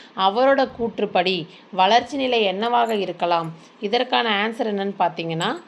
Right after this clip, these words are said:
ஆப்ஷன் ஏ, பருப்பொருளோட செயல்பாட்டு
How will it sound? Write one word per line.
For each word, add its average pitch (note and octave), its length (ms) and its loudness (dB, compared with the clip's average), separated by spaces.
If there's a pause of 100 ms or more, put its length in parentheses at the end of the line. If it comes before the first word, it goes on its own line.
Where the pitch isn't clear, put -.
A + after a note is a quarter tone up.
(420)
ஆப்ஷன் A#3+ 380 -2 (320)
ஏ, F3+ 80 4 (840)
பருப்பொருளோட A3 800 4 (280)
செயல்பாட்டு G#3+ 680 2